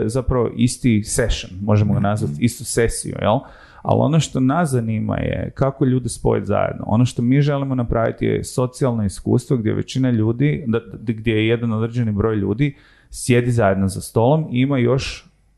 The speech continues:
Speaker 1: unutar, znači, ovog našeg iskustva, sad da nas trojica sjedimo i pričamo,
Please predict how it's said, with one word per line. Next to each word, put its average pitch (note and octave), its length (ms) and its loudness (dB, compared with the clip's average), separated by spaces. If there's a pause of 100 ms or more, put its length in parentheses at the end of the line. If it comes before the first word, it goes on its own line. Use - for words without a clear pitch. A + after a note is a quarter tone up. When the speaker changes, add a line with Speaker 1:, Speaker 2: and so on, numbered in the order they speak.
(120)
Speaker 1:
unutar, B2 480 4 (220)
znači, - 380 0 (300)
ovog G#2+ 300 4
našeg G#2 360 0
iskustva, F#2+ 520 0
sad G2+ 240 -2
da F#2+ 60 -2
nas F#2+ 220 -4
trojica G2 280 -4
sjedimo F2+ 420 -2
i F2+ 40 -4
pričamo, D#3 520 2